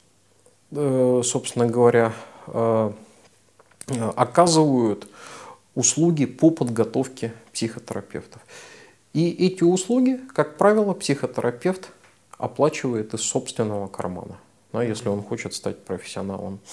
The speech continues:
И с этой точки зрения специалист, который прошел длительное обучение, э,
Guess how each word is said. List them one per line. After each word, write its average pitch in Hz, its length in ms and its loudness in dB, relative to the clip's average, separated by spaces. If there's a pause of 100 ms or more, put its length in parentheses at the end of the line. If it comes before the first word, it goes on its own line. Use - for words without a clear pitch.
(600)
И 170 380 2
с - 140 0
этой 185 340 2
точки - 460 0
зрения 165 520 4
специалист, 143 640 0
который 131 440 0
прошел 123 500 0
длительное 147 640 0
обучение, 113 680 -6 (960)
э, 110 420 0